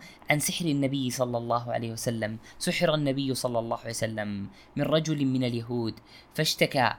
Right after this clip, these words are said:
فأتاه جبريل فأنزل عليه بالمعوذتين وقال: إن رجلا من اليهود سحرك والسحر في بئر فلان،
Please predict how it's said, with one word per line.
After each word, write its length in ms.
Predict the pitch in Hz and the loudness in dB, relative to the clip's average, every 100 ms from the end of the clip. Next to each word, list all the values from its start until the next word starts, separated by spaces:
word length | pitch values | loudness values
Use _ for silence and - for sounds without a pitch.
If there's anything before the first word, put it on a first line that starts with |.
| - - | -8 -4
فأتاه 440 | - 160 180 175 | 0 4 8 8
جبريل 500 | 151 127 120 127 113 110 - - | 6 2 4 4 2 0 -4 0
فأنزل 420 | - 190 170 151 | 4 6 6 6
عليه 380 | 135 139 117 120 | 6 2 0 0
بالمعوذتين 880 | 123 117 120 120 110 110 113 107 98 - - | 2 0 -2 -2 -4 -2 -2 -2 -4 -10 -8
وقال: 300 | - 151 147 | 6 8 8
إن 220 | 135 147 | 4 2
رجلا 320 | 131 139 131 | 0 0 0
من 200 | 127 127 | 0 0
اليهود 380 | 123 123 123 117 | 0 0 0 -2
سحرك 420 | 113 - 131 120 | -4 -6 -4 -2
والسحر 440 | 117 - - - 117 | -2 -2 -6 -4 0
في 160 | 123 | 2
بئر 260 | 113 - 120 | 0 -2 -6
فلان، 500 | - 117 117 113 | -2 2 2 2